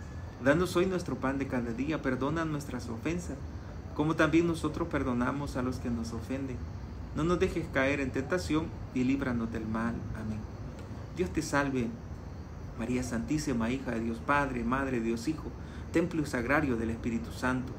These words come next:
Aumenta en nosotros la fe, la esperanza, la caridad. Llena eres de gracias, el Señor es contigo. Bendita eres entre todas las mujeres, y bendito es el fruto de tu vientre, Jesús.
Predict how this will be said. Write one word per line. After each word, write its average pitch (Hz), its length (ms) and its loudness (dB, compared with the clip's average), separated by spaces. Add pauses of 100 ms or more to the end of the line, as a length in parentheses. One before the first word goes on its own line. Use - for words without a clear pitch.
(400)
Aumenta 160 380 2
en 165 80 2
nosotros 139 420 -2
la 107 100 -4
fe, 175 340 2
la 143 80 -2
esperanza, 127 560 -2
la 113 120 -2
caridad. 110 400 -2 (520)
Llena 196 180 8
eres 190 160 2
de 147 100 4
gracias, 131 440 0
el 117 100 -2
Señor 113 300 -2
es 113 80 -2
contigo. 113 420 -4 (500)
Bendita 175 440 4
eres 226 200 2
entre 147 300 -2
todas 196 340 2
las 123 120 -2
mujeres, 117 500 -2
y 127 60 0
bendito 131 340 0
es 151 140 0
el 120 80 0
fruto 175 360 4
de 123 140 2
tu 120 140 -4
vientre, 113 440 0
Jesús. 87 300 -6